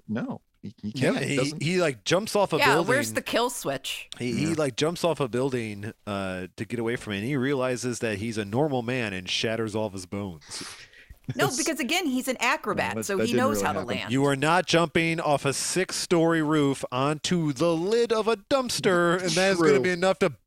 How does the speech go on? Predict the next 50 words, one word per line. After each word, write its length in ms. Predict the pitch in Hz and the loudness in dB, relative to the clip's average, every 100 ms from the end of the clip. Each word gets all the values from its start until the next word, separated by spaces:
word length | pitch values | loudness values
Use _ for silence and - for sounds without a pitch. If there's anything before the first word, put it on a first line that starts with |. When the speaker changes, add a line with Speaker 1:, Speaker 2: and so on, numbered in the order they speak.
| - | 0
Speaker 2:
bounce 440 | 156 202 226 - | 4 4 0 0
you 100 | 226 | 2
to 140 | 226 214 | 2 2
safety 260 | - 226 | 2 2
Speaker 1:
You 60 | 262 | 4
know, 240 | 285 269 | 4 4
Speaker 2:
like 160 | 151 156 | 4 2
it's 80 | 196 | 2
a 20 | |
Speaker 1:
this 140 | 330 | 2
might 160 | 339 190 | 2 2
be 80 | 233 | 2
Speaker 2:
trampoline. 420 | 139 120 110 123 | 0 0 -4 -6
Speaker 1:
this 180 | 208 302 | 0 2
might 140 | 330 302 | 2 2
be 40 | |
the 80 | 277 | 2
kind 180 | 240 214 | 4 4
of 60 | |
thing 180 | 196 196 | 2 2
where, 160 | 180 165 | 2 4
like, 300 | 156 143 120 | 4 4 4
the 100 | 139 | 0
script 600 | - - - 156 175 - | 2 -4 0 0 0 -6
just 280 | 120 147 139 | 0 0 2
says, 320 | 139 127 120 | 4 4 2
you 120 | 123 | 0
know, 260 | 123 113 120 | 0 2 2
"Yeah, 180 | 247 233 | 0 0
Blue 220 | 185 226 | -2 -4
Beetle, 360 | 220 214 208 196 | -2 0 0 0
he, 200 | 170 170 | 0 2
uh, 220 | 160 156 - | 2 0 -4
he, 140 | 165 | -8
he, 220 | 151 156 170 | -6 -4 -4
he 120 | 151 | -6
finds 320 | 160 196 208 | 0 2 2
a 40 | 175 | 2
way 120 | 175 | 2
to 80 | 156 | 2
land 280 | 151 156 147 | 0 0 0
softly," 640 | - 156 151 123 120 113 - | 2 2 2 0 2 0 0
and 220 | 131 131 | 0 2
then 300 | 131 127 123 | 0 0 -2
the 120 | 123 | -2
art 260 | - 165 - | 0 0 0
team 200 | 151 143 | -4 -4
just 160 | 127 - | -4 -6
decided, 480 | 127 135 123 120 113 | -2 2 4 2 -2
"Ah, 200 | - - | -6 -6